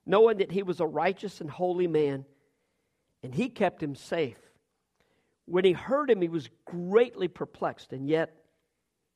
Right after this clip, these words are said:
he heard him gladly. Don't you hate it when your spouse wants you to kill somebody? I mean, that's just, that's just, that's a, that's a lot of pressure to bear. I mean, here's what happened. Herod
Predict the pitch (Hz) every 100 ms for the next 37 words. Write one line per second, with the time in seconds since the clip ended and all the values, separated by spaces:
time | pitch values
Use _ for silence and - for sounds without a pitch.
0 | _ - 117 135 131 123 - 127 120 165
1 | 440 - 320 139 147 - 143 131 - 139
2 | 143 - 196 156 - 131 - 135 123 135
3 | 123 123 - 185 208 277 - 240 _ -
4 | - - _ _ - - 392 - _ -
5 | 240 - 392 - - _ - 262 - 359
6 | 247 294 - - 220 185 - 123 120 131
7 | 117 107 _ _ _ - - - 233 359
8 | 427 339 302 220 202 - 117 - _ -
9 | 277 370 523 453